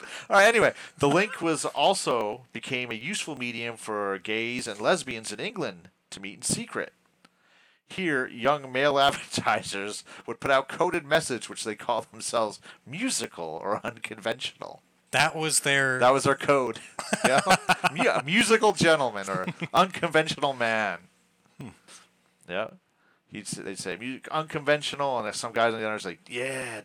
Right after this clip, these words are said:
Speaker 1: dick."
Speaker 2: <laughs> Looking for a non-lady
Speaker 1: Yes.
Speaker 2: of inclination towards music.
Speaker 1: Yes.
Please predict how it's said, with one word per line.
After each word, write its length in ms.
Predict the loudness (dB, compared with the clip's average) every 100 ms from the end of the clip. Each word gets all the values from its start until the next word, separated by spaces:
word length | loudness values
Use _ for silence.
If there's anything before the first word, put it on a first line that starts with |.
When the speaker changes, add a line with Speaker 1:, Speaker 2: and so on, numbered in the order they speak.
| _
Speaker 1:
dick." 540 | -8 -6 -8 -8 -12 -8 -4 -4
Speaker 2:
<laughs> 800 | -4 -8 -12 -18 -18 -20 -20 _
Looking 440 | -6 0 0 0 -6
for 420 | -6 -2 0 0 -2
a 720 | -4 -2 0 -2 -4 -6 -10 -18 _ _ _ _
non-lady 1080 | -4 0 2 0 -2 -6 -6 -4 -6 -8 -10 _ _ _ _ _ _ _
Speaker 1:
Yes. 600 | -10 -8 -6 -8 -10 -12 -14
Speaker 2:
of 320 | -18 -20 -20 _ _
inclination 1040 | -12 -10 -10 -10 -8 -6 -4 -4 -4 -8 -10
towards 840 | -10 -8 -6 -6 -4 -2 -2 -6 -14 _ _ _ _ _ -10
music. 500 | -6 -4 -6 -10 -20 _ -14
Speaker 1:
Yes. 480 | -12 -10 -12 -12